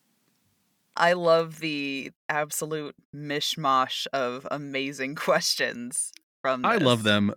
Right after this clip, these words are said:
Speaker 2: so much. I am so glad that
Speaker 1: So
Speaker 2: we're friends
Speaker 1: much.
Speaker 2: with them. It's great.
Speaker 1: So happy. Oh my gosh. Well, I'll, I'll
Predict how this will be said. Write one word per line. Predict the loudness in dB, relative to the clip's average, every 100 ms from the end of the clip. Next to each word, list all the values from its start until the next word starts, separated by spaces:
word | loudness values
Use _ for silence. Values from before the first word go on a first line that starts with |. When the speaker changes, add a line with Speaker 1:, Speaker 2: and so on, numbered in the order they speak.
| -2
Speaker 2:
so | -2 0 0
much. | 0 -2 -2
I | -2
am | 0 2
so | 2 4 4
glad | 2 2
that |
Speaker 1:
So | 0
Speaker 2:
we're | 0
friends | 2 0 0
Speaker 1:
much. | 0
Speaker 2:
with | 0
them. | 2
It's | 0 0
great. | 2 4 4 2 _
Speaker 1:
So | -14 -10 -6 -6
happy. | -4 -6 -8 -8 -8 -8 -8
Oh | -8
my | -8 -8
gosh. | -6 -2 0 -2 -4 -12 -14 _ _ _ _ _ _ _ _ _ _
Well, | 4 4 6
I'll, | 2 2 0
I'll | -2